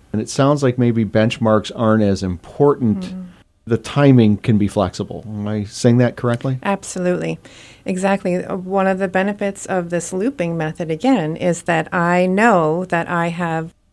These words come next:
Speaker 2: the benefit of having had many years, and we will have many years to come together.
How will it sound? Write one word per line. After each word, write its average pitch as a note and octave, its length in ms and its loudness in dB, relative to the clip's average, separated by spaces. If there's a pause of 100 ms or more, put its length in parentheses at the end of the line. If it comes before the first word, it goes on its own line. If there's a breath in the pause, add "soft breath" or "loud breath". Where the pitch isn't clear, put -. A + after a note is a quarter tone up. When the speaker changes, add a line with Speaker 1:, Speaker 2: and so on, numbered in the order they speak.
Speaker 2:
the F3 80 -4
benefit F#3 520 0
of E3 200 0
having E3 380 -2
had F3+ 340 -2
many A#3+ 320 2
years, A#3+ 420 0
and E3+ 220 -4
we F#3 100 2
will F#3 160 0
have E3+ 480 -4
many E3 280 -2
years D#3+ 280 -4
to - 140 -16
come E3 420 -6
together. - 580 -14